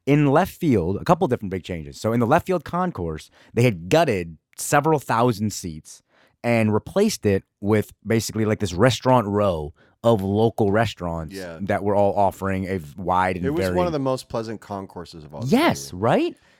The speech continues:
Speaker 2: 'Cause, yeah, it, yeah. It's very, very, uh, sort of wide open. You still always feel the stadium and the field, uh,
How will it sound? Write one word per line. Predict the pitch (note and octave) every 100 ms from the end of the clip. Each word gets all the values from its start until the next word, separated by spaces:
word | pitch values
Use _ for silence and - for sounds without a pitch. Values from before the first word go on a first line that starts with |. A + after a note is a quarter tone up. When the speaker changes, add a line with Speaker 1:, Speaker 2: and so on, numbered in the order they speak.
| _
Speaker 2:
'Cause, | A2
yeah, | F#2+ G#2+ D2 - -
it, | F#2 - -
yeah. | F#2+ C#2 _ _ _ _ - -
It's | G2 -
very, | F2 A#2 B2 A#2+
very, | A#2 A2 G#2+ G#2 G2 F2+ - _ -
uh, | E2 D#2 C#2 -
sort | - A2+
of | E2 D#2+
wide | F2+ G2+
open. | G2 G2 - G2
You | F2+
still | - - A2+ G#2 -
always | G2 A2 A2 A2 G2
feel | - - G#2+ G#2 G#2 G#2 -
the | F2
stadium | F2 - F#2 F#2+ F#2+ G2 G2+ A#2 _ -
and | F2+
the | D#2+
field, | - G2+ G2 G2+ G2+ - _
uh, | -